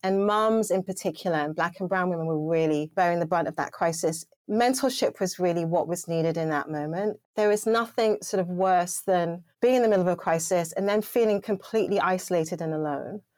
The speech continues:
and trying to figure out how to sort of dig yourself out from under the sort of pressures that you were under. So many women either left their jobs or were forced to leave their jobs. I mean, I had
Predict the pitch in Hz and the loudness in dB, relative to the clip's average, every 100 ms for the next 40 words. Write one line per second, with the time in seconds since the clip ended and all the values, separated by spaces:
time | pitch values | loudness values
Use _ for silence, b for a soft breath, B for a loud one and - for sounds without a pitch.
0 | _ 196 185 185 - _ - 202 220 - | _ -4 0 -2 -4 _ -2 0 0 -2
1 | - 196 190 175 165 160 156 - 190 180 | -2 0 2 4 4 2 0 -2 -2 -2
2 | - - 180 160 - 190 202 190 - 185 | -4 -4 -4 -4 0 0 2 0 2 0
3 | 170 - 170 170 143 - 185 175 - 175 | 0 -2 0 2 0 0 -2 0 0 0
4 | 180 165 175 - 175 - - 190 - 170 | 0 -2 -4 -4 -6 -4 -4 -4 -2 -2
5 | 165 180 185 185 165 - 220 208 196 180 | -2 -2 0 0 0 2 0 2 2 2
6 | 175 180 b - - 220 220 202 190 190 | 0 -6 b -6 0 2 4 4 4 4
7 | 180 175 170 - - 170 170 175 196 - | 2 2 -2 -6 -4 -2 0 0 0 0
8 | 202 190 196 180 175 - 151 156 - 196 | 0 0 2 0 0 -2 -6 -4 0 0
9 | 190 - 185 175 170 180 175 185 170 165 | 0 -2 0 -2 0 -2 0 0 0 -2
10 | - 190 185 254 254 220 | -6 -6 -4 -2 -2 -2